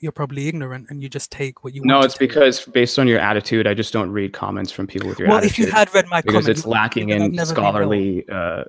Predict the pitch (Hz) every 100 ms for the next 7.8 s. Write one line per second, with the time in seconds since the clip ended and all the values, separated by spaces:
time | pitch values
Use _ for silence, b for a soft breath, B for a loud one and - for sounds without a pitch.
0 | - - - 101 - - 92 90 87 92
1 | 85 82 73 180 87 95 - - - -
2 | - 147 156 170 - - 151 147 117 120
3 | 135 165 175 139 165 180 165 170 - 147
4 | 151 139 131 - 123 127 120 104 107 104
5 | 90 101 104 101 101 101 104 - 117 101
6 | - 139 139 143 120 123 139 135 143 143
7 | 120 110 - 123 117 120 110 165